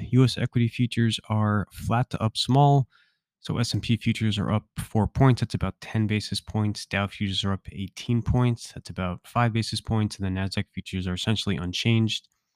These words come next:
In Europe, you have the major indices are mixed. The broader S X X P is up about ten basis points. The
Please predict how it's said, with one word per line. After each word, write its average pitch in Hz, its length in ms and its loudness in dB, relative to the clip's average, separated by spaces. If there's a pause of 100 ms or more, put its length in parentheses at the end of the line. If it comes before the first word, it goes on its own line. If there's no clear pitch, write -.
(500)
In 110 220 6
Europe, 120 320 6
you 117 140 4
have 113 640 0 (220)
the 107 560 2
major 113 240 4
indices 110 420 2
are 98 140 2
mixed. 110 680 2 (1000)
The 104 360 2 (100)
broader 120 340 6
S - 380 0 (160)
X - 260 -2
X - 240 0
P 139 480 4 (760)
is 110 300 -2
up 107 100 -4
about 104 240 0
ten 147 160 8
basis 143 340 4
points. 135 460 4
The 104 340 4